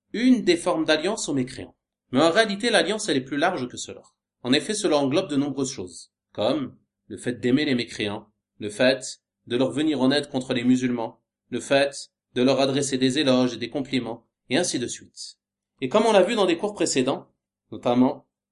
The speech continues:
lors de la lecture des trois fondements, Allah subhanahu wa ta'ala a ordonné aux musulmans d'avoir de l'aversion et de la répulsion pour les mécréants, de se désavouer du polythéisme et de se désavouer des adeptes du polythéisme.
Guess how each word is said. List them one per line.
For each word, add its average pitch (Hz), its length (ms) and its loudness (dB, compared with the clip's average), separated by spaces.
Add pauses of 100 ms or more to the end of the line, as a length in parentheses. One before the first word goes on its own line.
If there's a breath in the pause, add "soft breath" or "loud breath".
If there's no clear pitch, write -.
lors 107 120 -4
de 117 80 -4
la 113 100 -4
lecture 123 320 -4
des 120 100 -4
trois 113 180 -6
fondements, 117 500 -6 (320)
Allah 147 220 2
subhanahu 180 540 -2
wa 147 100 -2
ta'ala 190 540 0 (340)
a 156 220 2
ordonné 214 400 4
aux 202 100 2
musulmans 170 600 -2 (360)
d'avoir 123 680 0
de 110 80 -4
l'aversion 123 560 -4
et 113 40 -8
de 104 80 -8
la 101 120 -4
répulsion 135 480 -12
pour 151 140 -8
les 107 80 -4
mécréants, 98 400 -14 (400)
de 127 80 0
se 127 160 0
désavouer 185 640 0
du 147 140 -6
polythéisme 180 800 -4 (320)
et 107 80 -8
de 110 120 -10
se 110 160 -8
désavouer 123 760 -4 (340)
des 107 260 -6
adeptes 120 400 -2
du 127 140 -4
polythéisme. - 640 -16